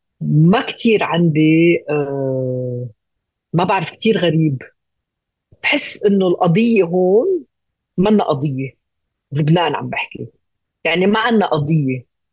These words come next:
عنا قضايا، آه، يلي ما بعرف كيف ممكن ينحلوا. يعني ما عنا، آه،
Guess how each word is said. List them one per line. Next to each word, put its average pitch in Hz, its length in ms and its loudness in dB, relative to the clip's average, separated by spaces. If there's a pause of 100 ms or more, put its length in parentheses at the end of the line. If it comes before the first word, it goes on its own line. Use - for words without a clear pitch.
(440)
عنا 196 220 2
قضايا، 175 460 2 (960)
آه، 147 240 2 (120)
يلي 175 680 4 (100)
ما 175 160 0
بعرف 170 240 -4
كيف - 300 -10
ممكن 156 460 0
ينحلوا. 135 520 -4 (640)
يعني 135 280 -2
ما 151 120 0
عنا، 160 760 0 (120)
آه، 127 1040 -4